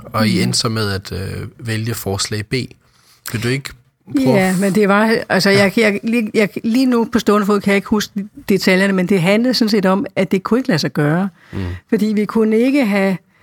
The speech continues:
Speaker 2: Øh, og det, nu sidder jeg lige og groder lidt i, i, øh, i, øh, i hukommelsen. Det ene var sådan set, at vi kunne ikke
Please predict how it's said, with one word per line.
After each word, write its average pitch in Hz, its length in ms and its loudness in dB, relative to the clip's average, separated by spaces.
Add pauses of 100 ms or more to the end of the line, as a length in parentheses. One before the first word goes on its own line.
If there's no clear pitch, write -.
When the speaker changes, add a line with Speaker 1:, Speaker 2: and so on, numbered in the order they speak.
(720)
Speaker 2:
Øh, 175 400 2 (320)
og 165 100 -2
det, 190 220 0
nu 214 160 2
sidder 214 220 0
jeg 202 80 0
lige 208 140 0
og 190 60 -4
groder 208 300 2
lidt 196 200 0
i, 208 140 0
i, 170 260 0
øh, 156 360 0
i, 185 380 0
øh, 151 300 0
i 240 120 -2
hukommelsen. 190 460 0
Det 233 200 2
ene 277 120 2
var 208 180 2
sådan 226 180 -2
set, 214 240 0
at 202 140 -2
vi 196 80 -2
kunne 220 300 0
ikke 247 240 0